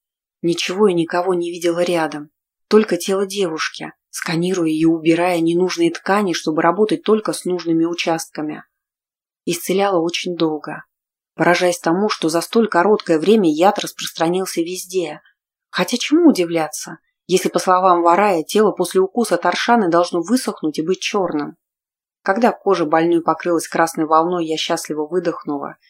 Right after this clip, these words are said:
и, устало отстранившись от нее, медленно попыталась встать.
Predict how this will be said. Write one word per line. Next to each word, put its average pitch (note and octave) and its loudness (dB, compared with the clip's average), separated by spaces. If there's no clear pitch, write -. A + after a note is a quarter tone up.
и, F#3+ -2
устало G#3 2
отстранившись E3+ -4
от C#3+ -10
нее, E3 0
медленно E3 0
попыталась D3+ -4
встать. - -10